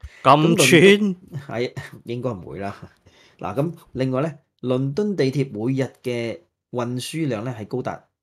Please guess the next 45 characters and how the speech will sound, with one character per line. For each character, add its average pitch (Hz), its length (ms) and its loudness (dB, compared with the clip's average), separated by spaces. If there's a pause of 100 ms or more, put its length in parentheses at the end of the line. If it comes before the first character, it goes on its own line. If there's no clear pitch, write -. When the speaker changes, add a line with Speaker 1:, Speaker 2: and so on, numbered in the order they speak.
(140)
Speaker 1:
四 - 200 -6 (240)
百 104 160 -6 (180)
八 98 140 -8
十 - 200 -8 (140)
萬 85 180 -14
人 67 180 -16
次 - 160 -10
嘅， 85 140 -10 (320)
罷 151 260 0
工 185 160 0
呢 185 140 0
就 139 140 -2
直 120 160 -8
接 123 240 -6
影 123 120 -6
響 143 120 0
到 143 100 -2
幾 131 320 -4
百 131 240 -4
萬 92 120 -12
人 71 140 -16
嘅 95 160 -12 (300)
出 - 140 -8
行， 98 260 -10
唔 - 20 -14
怪 123 220 -4
之 135 180 -2
呢， 139 100 2
有 117 160 -2
啲 127 160 -4
B 139 120 -4
N 131 100 -4
O 131 80 -4
嘅 92 260 -10
都 127 100 -4
話： 110 120 -6
「唉， 113 460 -8 (560)
咁 127 120 -8
點 123 200 -2
算 117 240 -6
啊？」 110 320 -6
咁 151 160 -2
其 143 100 -4
實 104 140 -6
呢 131 80 0